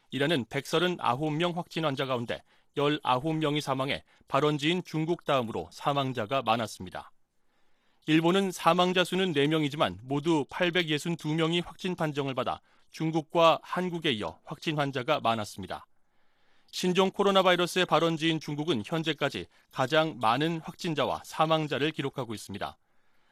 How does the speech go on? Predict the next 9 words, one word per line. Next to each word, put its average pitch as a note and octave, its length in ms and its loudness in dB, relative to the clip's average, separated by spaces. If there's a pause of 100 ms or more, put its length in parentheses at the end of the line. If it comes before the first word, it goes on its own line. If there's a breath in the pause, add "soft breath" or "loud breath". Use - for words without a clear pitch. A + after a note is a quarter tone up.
(120)
다만 D#3 400 6
이십육 D#3+ 480 -2
일 F3+ 80 4
하루 F3+ 240 0
동안 D3+ 340 -4
사망자가 D#3 680 2
스물여섯 F3 680 0
명을 E3 300 0
기록하면서 C3+ 640 -4